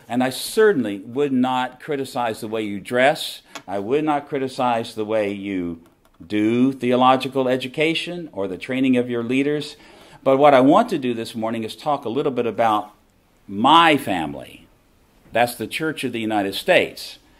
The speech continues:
and what I see there. And if you find it appropriate to apply some of that to you,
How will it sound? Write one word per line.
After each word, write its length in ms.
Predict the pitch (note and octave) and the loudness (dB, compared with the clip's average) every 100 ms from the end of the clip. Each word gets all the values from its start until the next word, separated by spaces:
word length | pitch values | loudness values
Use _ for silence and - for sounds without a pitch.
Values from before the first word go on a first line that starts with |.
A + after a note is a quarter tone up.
| _ _ | _ _
and 200 | A#2 A#2+ | -6 0
what 160 | B2+ | 0
I 200 | B2 C#3 | 2 0
see 300 | C#3+ - C#3 | 0 -2 -4
there. 380 | G#2 C3+ B2+ C#2+ - _ _ - | 0 0 0 -2 -14 _ _ -12
And 180 | A#2+ B2+ | -6 -4
if 240 | B2+ B2 | -4 -6
you 540 | C3 D3+ F#3+ G3+ G3 - | -8 -4 -2 -2 -4 -8
find 420 | _ D3+ D3 E3 E3 | _ -2 0 0 -2
it 120 | E3 | -6
appropriate 840 | A#2+ - D3+ D#3+ E3+ F3 F#3+ - _ _ - | -10 -4 -4 -4 -6 -6 -6 -10 _ _ -14
to 180 | D3+ C3 | -6 -6
apply 340 | B2 D3 D#3 | -4 -2 -2
some 220 | D3+ D#3+ | -2 -4
of 80 | D3 | 0
that 220 | D3+ D3 | 0 -2
to 120 | D3 | -2
you, 360 | C3+ D#3 G3 G3+ | -2 0 -2 -4